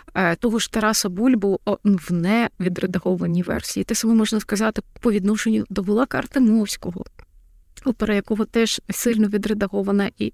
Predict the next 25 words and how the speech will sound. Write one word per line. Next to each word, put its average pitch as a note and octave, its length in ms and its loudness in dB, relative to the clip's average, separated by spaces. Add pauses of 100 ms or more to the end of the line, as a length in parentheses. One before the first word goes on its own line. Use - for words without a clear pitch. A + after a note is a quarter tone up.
(160)
м, A#3+ 200 4
і A3+ 120 0
так A3+ 200 -2
далі, G#3 320 -2
по - 100 -6
відношенню A3 380 0
до G3 120 -4
дуже-дуже B3 520 -4
багато - 400 -6 (500)
яких A3+ 440 0
імен. G#3 420 2 (640)
Е, G#3+ 540 0 (160)
і B3 340 2
нам C#4 300 6
сьогодні, C#4 460 4 (560)
ну, B3 180 4
ось A3+ 140 0
це - 120 -10
треба A#3 380 0 (520)
розуміти, B3 480 4
як G#3+ 220 0
ми A#3 100 6
звучимо, G3+ 520 0 (400)
а, F#3+ 180 -2
всередині, A#3 720 2